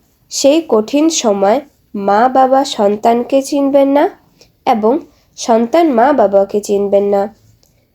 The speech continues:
ভাই বোনকে চিনবেন না, বোন ভাইকে চিনবেন না, স্বামী স্ত্রীকে চিনবেন না, স্ত্রী স্বামীকে চিনবেন না। সেই দিন সবাই শুধু ইয়ানাফসি ইয়ানাফসি করবে।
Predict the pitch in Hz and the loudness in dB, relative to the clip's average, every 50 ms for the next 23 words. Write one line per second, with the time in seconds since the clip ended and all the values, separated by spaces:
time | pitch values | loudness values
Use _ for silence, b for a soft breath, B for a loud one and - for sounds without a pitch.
0 | - 208 214 226 208 208 240 269 254 277 285 294 285 294 294 294 285 294 294 285 | -8 -6 -2 0 2 2 2 2 2 2 2 2 2 0 0 -2 -2 0 -2 -2
1 | 285 277 285 277 277 277 277 294 339 392 - _ _ _ _ _ _ - - 240 | -2 0 2 2 2 2 2 2 2 0 -2 _ _ _ _ _ _ -8 -6 -2
2 | 247 302 320 330 320 294 254 220 208 214 214 214 214 - 220 208 202 202 196 202 | 0 2 4 4 4 4 4 2 0 2 0 -2 0 0 -2 -2 -2 0 0 0
3 | 196 202 202 196 196 202 - _ _ _ _ _ _ _ _ _ _ _ _ _ | 0 0 0 0 0 -2 -4 _ _ _ _ _ _ _ _ _ _ _ _ _
4 | _ _ _ b b b b b b b b - - 226 202 202 233 262 294 285 | _ _ _ b b b b b b b b -4 -2 0 2 2 2 0 0 -2
5 | 294 - - 294 285 277 285 294 277 277 302 294 285 285 277 285 277 277 277 285 | -4 -4 -2 0 0 0 0 -2 -2 -2 -2 -4 -2 0 2 2 2 4 2 2
6 | 339 381 - - - - _ - - - - - 320 330 370 381 - - 220 202 | 0 0 -4 -10 -20 -20 _ -10 -10 -10 -6 -2 0 2 2 2 0 -2 0 0
7 | 214 208 208 - 214 214 - 208 208 202 202 202 202 202 202 202 202 214 - - | 0 -2 -2 -4 -8 -4 -2 -2 -2 0 0 0 0 0 0 -2 -2 -4 -8 -16
8 | _ _ _ - - b b b b b b b b - - - 302 339 349 262 | _ _ _ -20 -20 b b b b b b b b -4 2 2 4 4 4 4
9 | 240 226 226 247 302 - - _ _ - - - 247 208 208 247 277 285 285 - | 4 2 2 2 0 -6 -10 _ _ -12 -4 0 0 0 2 2 0 0 0 -4
10 | 294 254 294 294 247 208 196 196 202 214 226 226 - - 277 269 262 254 262 262 | -2 0 0 2 2 2 2 2 0 0 -2 -2 -4 -6 -2 0 0 0 0 0
11 | 269 269 - - 285 277 285 - 202 196 190 202 214 196 196 | -2 -2 -4 -6 -6 -6 0 0 0 0 0 -2 -2 -2 -2